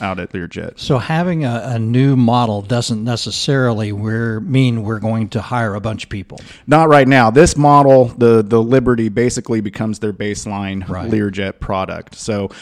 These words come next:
Speaker 1: customers could still upgrade to, to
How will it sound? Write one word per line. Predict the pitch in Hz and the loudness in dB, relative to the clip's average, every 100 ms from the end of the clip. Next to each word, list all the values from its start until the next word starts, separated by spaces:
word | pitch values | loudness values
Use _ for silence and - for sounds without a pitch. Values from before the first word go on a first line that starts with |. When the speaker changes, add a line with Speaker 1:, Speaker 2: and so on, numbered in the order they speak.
| - | -4
Speaker 1:
customers | 160 156 147 139 - | 0 2 4 2 0
could | 123 | -4
still | - 117 - | -2 -2 0
upgrade | 107 - 123 120 120 117 131 - | -4 -2 0 2 0 -2 -8 -6
to, | 107 104 104 | -4 -2 -4
to | - 104 101 | -4 -2 -2